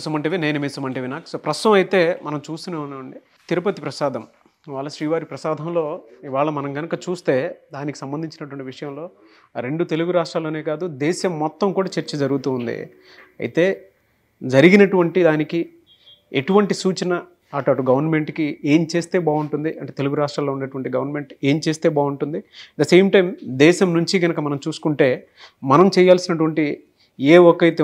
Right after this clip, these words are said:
ఉంటుందో, ఏ విధంగా చేస్తే బాగుంటుందో అనేది ఈరోజు మనతో పాటు బీజేపీ నేత మాధవీలత గారు ఉన్నారు. అది వారి మాటలను అడిగి తెలుసుకుందాం. నమస్కారం మేడం.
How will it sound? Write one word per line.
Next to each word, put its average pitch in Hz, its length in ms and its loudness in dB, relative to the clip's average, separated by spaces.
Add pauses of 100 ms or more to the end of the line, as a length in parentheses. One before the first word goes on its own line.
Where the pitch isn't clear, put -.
ఉంటుందో, 139 300 -2 (540)
ఏ - 20 12 (100)
విధంగా 180 340 10
చేస్తే 175 280 2
బాగుంటుందో 151 460 2
అనేది 139 260 -2 (280)
ఈరోజు 135 240 -4
మనతో 139 260 -2
పాటు 143 180 -2 (100)
బీజేపీ 135 400 -6
నేత 135 180 -6 (500)
మాధవీలత 143 460 2
గారు 131 160 -4
ఉన్నారు. 139 180 -12 (100)
అది 120 160 -4
వారి 123 180 8
మాటలను 117 280 -4
అడిగి - 140 -14
తెలుసుకుందాం. - 340 -14 (120)
నమస్కారం 139 360 4
మేడం. - 160 -6